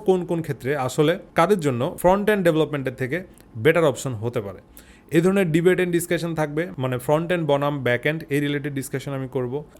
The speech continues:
আমার এই প্লেলিস্টে আরও কী কী টপিক থাকবে, টেকনিক্যাল টপিকস এবং কী কী স্কিল ডেভেলপমেন্ট প্রোগ্রাম থাকবে আমার ব্যাক এন্ড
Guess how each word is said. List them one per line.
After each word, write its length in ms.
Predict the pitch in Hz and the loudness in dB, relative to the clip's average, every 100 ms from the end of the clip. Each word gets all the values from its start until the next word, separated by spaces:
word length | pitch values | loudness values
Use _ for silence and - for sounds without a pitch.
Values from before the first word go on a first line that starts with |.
| 147 | 0
আমার 140 | 190 208 | 6 6
এই 60 | 196 | 6
প্লেলিস্টে 340 | 185 180 180 160 | 4 2 2 2
আরও 100 | 160 156 | 2 0
কী 60 | 160 | -4
কী 60 | 165 | 0
টপিক 200 | 156 143 131 | 0 0 -4
থাকবে, 200 | 131 117 123 147 | -4 -4 -2 -2
টেকনিক্যাল 380 | 135 151 147 123 | -2 -2 -4 -2
টপিকস 300 | 117 120 123 131 | -4 -4 -6 0
এবং 100 | 143 156 - | 0 0 -2
কী 80 | 180 | -2
কী 60 | 202 190 | 0 -2
স্কিল 160 | 196 190 | -2 0
ডেভেলপমেন্ট 380 | 180 170 156 160 147 | 2 0 -2 -4 2
প্রোগ্রাম 260 | 147 143 143 | 4 4 2
থাকবে 240 | 139 110 131 160 | -4 -4 -6 -4
আমার 140 | 120 107 110 | -4 -4 -4
ব্যাক 180 | 117 139 | -4 -2
এন্ড 120 | 135 | -4